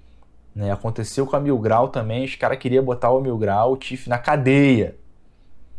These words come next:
Na cadeia. Até hoje o cara foi absolvido.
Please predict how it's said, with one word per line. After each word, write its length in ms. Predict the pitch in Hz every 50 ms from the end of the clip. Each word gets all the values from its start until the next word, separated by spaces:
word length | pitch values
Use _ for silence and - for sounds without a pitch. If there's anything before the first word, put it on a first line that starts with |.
| - - - _ _ - - - - - -
Na 120 | - 95
cadeia. 460 | - - 139 135 127 127 127 120 110
Até 280 | 107 - - 165 190 196
hoje 400 | 165 143 135 151 170 185 175 -
o 40 | -
cara 220 | - 131 120 127
foi 160 | 123 - 123
absolvido. 720 | 117 120 113 - - 117 104 98 101 110 131 156 170 170 190